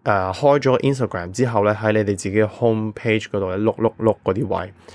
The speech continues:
咁啊，越嚟越多就係見到碌兩三下呢，都有一個廣告，有一個 sponsor post 㗎啦。咁就係嗰啲位。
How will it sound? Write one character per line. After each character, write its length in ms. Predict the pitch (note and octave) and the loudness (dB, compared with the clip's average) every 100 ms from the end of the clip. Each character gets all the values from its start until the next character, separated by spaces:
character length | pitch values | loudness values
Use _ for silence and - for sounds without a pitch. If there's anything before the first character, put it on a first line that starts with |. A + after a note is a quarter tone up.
| - - _ | -20 -20 _
咁 220 | A2 C3 | 2 4
啊， 160 | C3 A2 | 4 4
越 160 | A2+ | 4
嚟 100 | G#2+ | 2
越 140 | F#2+ G#2 | 0 -2
多 280 | - C3 C3 | 2 4 4
就 100 | A#2 | 2
係 100 | G2+ | -2
見 220 | A2 G#2 | -4 -2
到 120 | F#2+ | 0
碌 280 | G2+ B2 C3 A2+ | 0 2 2 2
兩 180 | G2 | 0
三 240 | G2 A#2+ A#2+ | 2 2 2
下 180 | G#2+ F#2+ | 0 2
呢， 200 | G2+ G#2 | 2 2
都 160 | A2 | 2
有 100 | G#2+ | 2
一 60 | F2+ | 2
個 160 | G#2 - | 0 0
廣 240 | F#2 F2+ | -6 -4
告， 180 | G2+ G2 | -2 0
有 80 | G2 | 2
一 40 | |
個 60 | G2+ | 0
sponsor 420 | - - G#2 G#2 | 0 0 2 0
post 320 | - - G2 | -2 0 0
㗎 160 | G2+ F#2+ | -2 -6
啦。 120 | - | -4
咁 160 | - D3+ | 0 2
就 120 | D3 | 2
係 140 | G#2+ F#2 | 0 0
嗰 160 | F#2+ | 0
啲 260 | G#2+ A2 F#2+ | 2 2 0
位。 180 | - | -4